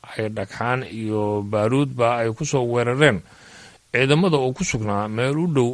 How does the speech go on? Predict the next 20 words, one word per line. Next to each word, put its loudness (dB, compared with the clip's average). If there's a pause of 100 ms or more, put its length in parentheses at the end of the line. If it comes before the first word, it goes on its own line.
(180)
halka 0
lagu -2
cibaadaysto -2 (180)
ee -2
derbiga -2
galbeed 0 (560)
kadib 0 (360)
salaadii 2
subax -4 (440)
ee 0
Jimcaha. -2 (1600)
Ciidamadu -2
waxay -2
intaas 0
ku -4
dareen 0 (640)
in -2
ay 0
galeen 4 (100)
dhismaha -2